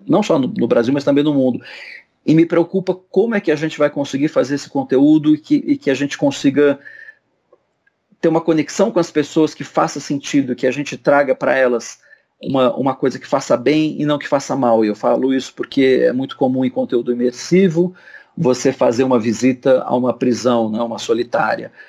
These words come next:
Você fazer, você mostrar, é, cenas de guerra, como todo mundo já mostrou hoje em trezentos e sessenta. E hoje eu me preocupo também qual é o conteúdo emocional disso e como é que isso afeta as pessoas.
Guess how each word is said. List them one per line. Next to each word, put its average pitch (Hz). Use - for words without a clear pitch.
Você 120
fazer, 135
você 127
mostrar, 143
é, 110
cenas 139
de 120
guerra, 127
como 113
todo 123
mundo 127
já 123
mostrou 120
hoje 120
em -
trezentos -
e 123
sessenta. 127
E 139
hoje 156
eu 170
me -
preocupo 135
também 147
qual 165
é 165
o 160
conteúdo 156
emocional 151
disso 151
e -
como 151
é 147
que 147
isso 143
afeta 139
as 135
pessoas. 123